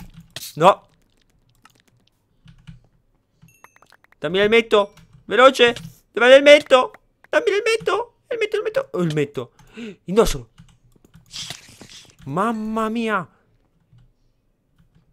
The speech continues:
Ok, è rimasto solo lui. Solo uno. Ok, indossa il resto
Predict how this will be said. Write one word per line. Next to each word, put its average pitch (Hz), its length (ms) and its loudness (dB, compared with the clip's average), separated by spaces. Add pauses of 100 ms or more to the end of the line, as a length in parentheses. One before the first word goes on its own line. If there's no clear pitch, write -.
(100)
Ok, - 160 -20
è 113 160 -14 (100)
rimasto 135 320 -16
solo 165 160 -10
lui. 107 180 -10 (500)
Solo 196 320 -4
uno. 110 240 -12 (680)
Ok, - 180 -16
indossa 135 320 -10
il 143 60 -8
resto 165 440 -8